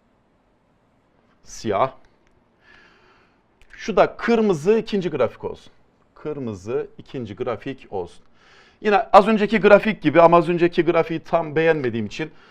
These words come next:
tekrar çizdim. Kırmızı biraz yamuk oldu. Bunu tam simetrik gibi düşünün. Yani siz simetrik gibi hayal edin. Her ikisinin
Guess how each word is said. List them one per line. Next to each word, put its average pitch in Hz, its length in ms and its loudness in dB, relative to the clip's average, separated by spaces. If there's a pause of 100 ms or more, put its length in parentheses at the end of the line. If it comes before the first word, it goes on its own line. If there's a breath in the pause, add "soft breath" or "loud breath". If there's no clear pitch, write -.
(220 soft breath)
tekrar 151 420 -2
çizdim. 156 440 -10
Kırmızı 226 380 -2
biraz 214 260 0
yamuk 220 280 2
oldu. 165 220 4
Bunu 185 220 -2 (340 loud breath)
tam 226 280 4
simetrik 262 600 0
gibi 170 180 0
düşünün. 120 340 -6
Yani 202 160 0
siz 185 160 -12
simetrik 202 460 -2
gibi 143 280 2 (300 loud breath)
hayal 175 400 4
edin. 139 280 -2 (140 loud breath)
Her 208 140 6
ikisinin 170 440 -2